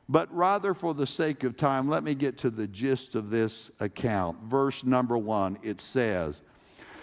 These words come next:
"A few days later, when Jesus again entered Capernaum, the people heard that he had come home." I like that.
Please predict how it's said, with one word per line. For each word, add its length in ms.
"A 140
few 320
days 380
later, 480
when 260
Jesus 540
again 480
entered 480
Capernaum, 640
the 140
people 440
heard 440
that 160
he 160
had 260
come 320
home." 720
I 140
like 500
that. 460